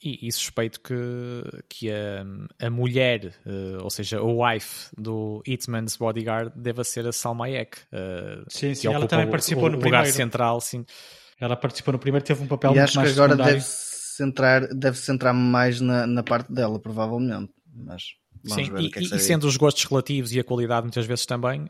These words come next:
Speaker 1: assim como, como eu costumo dizer na música, eh, quase, eh, e não digo quase, porque há músicas mesmo que eu passo, que eu prefiro dispensar, mas, eh,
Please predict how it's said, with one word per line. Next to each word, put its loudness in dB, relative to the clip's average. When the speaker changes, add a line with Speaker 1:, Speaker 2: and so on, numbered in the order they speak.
Speaker 1:
assim 0
como, -2
como -2
eu 0
costumo -4
dizer 0
na 2
música, -2
eh, -6
quase, 2
eh, -10
e -8
não -2
digo -6
quase, 2
porque -4
há 0
músicas -2
mesmo -6
que -10
eu 0
passo, -4
que -8
eu -6
prefiro -10
dispensar, -6
mas, -6
eh, 0